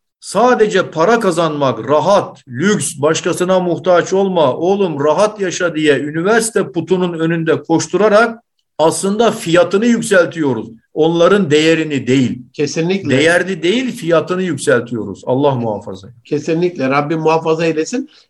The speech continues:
Speaker 2: İmam Hatip'le
Speaker 1: Amin.
Speaker 2: ilgili bir İmam Hatip mensubu kardeşiniz olarak ben de gönül yaramı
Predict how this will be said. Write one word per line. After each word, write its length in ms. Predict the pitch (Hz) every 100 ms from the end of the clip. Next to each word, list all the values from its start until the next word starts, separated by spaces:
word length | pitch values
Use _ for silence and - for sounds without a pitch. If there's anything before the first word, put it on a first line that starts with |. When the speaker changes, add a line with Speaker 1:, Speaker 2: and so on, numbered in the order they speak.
| -
Speaker 2:
İmam 220 | 180 208
Hatip'le 240 | 220 233 240
Speaker 1:
Amin. 160 | 233
Speaker 2:
ilgili 380 | 220 202 226 202
bir 200 | 202 196
İmam 180 | 175 185
Hatip 300 | 196 196 214
mensubu 580 | 180 180 180 196 185 180
kardeşiniz 560 | 170 165 175 - 196 180
olarak 380 | 175 196 262
ben 220 | 165 185 180
de 80 |
gönül 340 | 170 165 175 180
yaramı 340 | 175 170 160